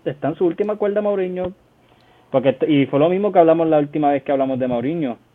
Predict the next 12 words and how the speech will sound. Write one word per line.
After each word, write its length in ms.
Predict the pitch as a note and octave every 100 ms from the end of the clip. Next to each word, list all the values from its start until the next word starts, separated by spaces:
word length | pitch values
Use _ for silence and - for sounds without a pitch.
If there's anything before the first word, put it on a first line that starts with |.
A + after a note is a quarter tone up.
| _ _ -
Está 280 | C#3 - D3+
obligado 480 | C#3+ C#3+ C#3 D3+ D3
a 20 |
ganar, 340 | C3 B2 E3+ D3
y 120 | B2+
si 120 | C3
no 140 | B2+
gana, 380 | B2 C3 F3 A3+ _ _ _ _ - - _ _ _ _ -
¿qué 140 | C#3+
tiene 220 | D3+ D3
para 140 | C3+ C#3
demostrar 540 | C#3+ C#3 C#3 C3